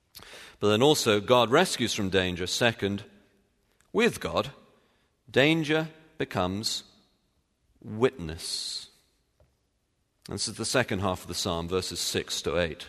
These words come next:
Can you look down at your Bibles with me? "Blessed be the Lord."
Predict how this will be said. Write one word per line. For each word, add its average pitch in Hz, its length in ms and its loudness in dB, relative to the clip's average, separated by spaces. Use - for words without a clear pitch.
Can 110 100 -8
you 107 100 -4
look 107 140 -2
down 107 160 0
at 104 60 -4
your 101 100 -2
Bibles 104 340 0
with 104 120 -10
me? 131 160 -10
"Blessed 117 800 2
be 92 160 2
the 85 160 -4
Lord." 82 460 -2